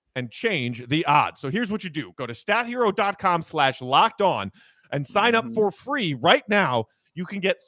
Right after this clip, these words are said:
Speaker 1: three times back on your first play. They're giving you a three hundred percent match. That's unheard of.
Speaker 2: Wow.
Speaker 1: So go to stat hero dot com slash locked on. Again, that's stat hero dot com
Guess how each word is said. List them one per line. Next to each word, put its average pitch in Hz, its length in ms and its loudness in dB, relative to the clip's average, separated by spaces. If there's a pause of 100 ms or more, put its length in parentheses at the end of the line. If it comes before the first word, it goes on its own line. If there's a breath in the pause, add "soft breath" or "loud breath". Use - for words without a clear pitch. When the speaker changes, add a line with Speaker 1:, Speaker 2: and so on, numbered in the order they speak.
Speaker 1:
three 214 400 -6
times 208 440 -4
back 175 320 4 (120)
on 156 180 4
your 160 220 2
first 156 380 -4
play. 127 280 -2 (280)
They're 196 120 -2
giving 202 260 -6
you 196 120 0
a 175 100 0 (160)
three 339 260 -4
hundred 330 460 0
percent 285 380 -4
match. 302 420 -2 (100)
That's 220 220 -2 (140)
unheard 240 540 0
of. 104 100 -4
Speaker 2:
Wow. 104 560 -8
Speaker 1:
So 165 140 0
go 190 220 2
to 262 60 -10
stat 226 280 -2
hero 202 200 0
dot 170 220 0
com 165 320 -2
slash 156 500 -2
locked 180 420 2
on. 156 340 2
Again, 139 340 -2
that's 127 220 -4
stat 214 260 -2
hero 214 240 -2
dot 190 240 0
com 147 320 0